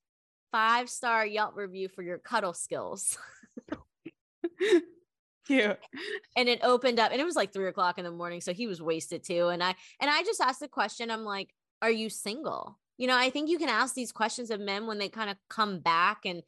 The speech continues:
Speaker 1: his answer was, "It's becoming more unclear every day." And I just said, "Oh, this is so typical of you."
Speaker 2: I would be so turned off by that.
Speaker 1: But again, I see him for who he is, and
Speaker 2: Right.
Speaker 1: that's who he is. And it's nothing more than that. And so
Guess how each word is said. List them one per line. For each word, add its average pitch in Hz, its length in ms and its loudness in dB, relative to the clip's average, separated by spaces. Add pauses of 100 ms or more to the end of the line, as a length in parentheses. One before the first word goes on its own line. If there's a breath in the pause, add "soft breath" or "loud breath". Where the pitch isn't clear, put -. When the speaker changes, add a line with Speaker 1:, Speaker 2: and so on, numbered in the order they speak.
(320 soft breath)
Speaker 1:
his 233 200 4
answer 202 440 2
was, 180 600 2
"It's 190 160 -6
becoming 190 420 -2
more 180 420 2
unclear 175 520 -2
every 156 300 -2
day." 147 400 -4
And 175 160 -6
I 165 180 -4
just 160 240 -10
said, 156 260 -2
"Oh, 151 140 -2
this 160 180 -6
is 156 120 -6
so 160 200 -2
typical - 500 -6
of 80 140 -4
you." 60 220 -8 (420 soft breath)
Speaker 2:
I 202 100 0
would 202 100 0
be 226 80 -2
so 180 180 -2
turned 165 240 -4
off 160 120 -2
by - 120 -6
that. 92 240 -2 (120)
Speaker 1:
But 339 160 2
again, 302 300 2
I 269 160 2
see 254 320 -2
him 302 240 -2
for 254 160 2
who 254 160 -2
he 240 320 -6
is, 185 540 -2 (480)
and 240 140 2
Speaker 2:
Right. 214 80 0
Speaker 1:
that's 214 340 0
who 247 180 -2
he 202 420 -8
is. 202 400 2
And 196 240 0
it's 190 220 -2
nothing 208 520 -2
more 190 200 2
than 185 200 -6
that. 185 280 0
And 185 140 -12
so 165 580 -2